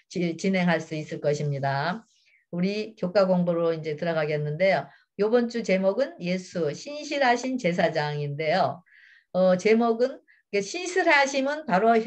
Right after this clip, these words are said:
결코 변하지 않는 하나님. 하나님은 인생이 아니기 때문에 시건치 않으시고 인간이 아니시기 때문에 후회가 없으신 하나님.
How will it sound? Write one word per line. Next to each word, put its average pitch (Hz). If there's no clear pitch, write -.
결코 277
변하지 214
않는 208
하나님. 175
하나님은 254
인생이 294
아니기 240
때문에 247
시건치 294
않으시고 220
인간이 240
아니시기 202
때문에 269
후회가 330
없으신 262
하나님. 240